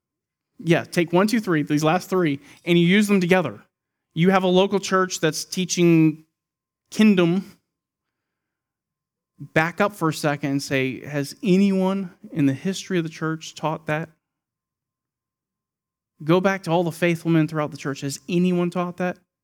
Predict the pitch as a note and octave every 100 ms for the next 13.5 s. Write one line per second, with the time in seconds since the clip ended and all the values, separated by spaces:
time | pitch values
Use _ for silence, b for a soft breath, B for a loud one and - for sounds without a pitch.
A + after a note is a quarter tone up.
0 | _ _ _ _ _ _ _ _ _ -
1 | F3+ F#3 F#3+ F#3+ F3 D#3+ D3+ D3+ - B2+
2 | B2 A2+ _ _ _ _ _ _ _ _
3 | _ _ _ _ - C#3+ B2+ C3 C#3 A#3
4 | A3+ A#3 A3+ A#3+ A#3+ B3+ _ _ _ _
5 | _ _ _ _ _ _ _ _ _ _
6 | _ _ _ _ - G3+ - - G3+ A3
7 | A3+ G3+ G#3+ G#3 G3+ G3 D3+ - D#3 D#3
8 | C#3+ E3 F3 F#3 F3+ F3 E3 D#3+ D3+ -
9 | C#3+ - _ _ _ _ _ _ _ _
10 | _ _ _ _ _ - C#3+ D3 E3 E3
11 | D#3 C#3+ C#3+ D#3+ E3 D#3+ D3+ C#3+ C3+ C3+
12 | C3+ C3+ B2+ B2+ - - B2 C3+ C3 B2+
13 | B2 - A#2+ -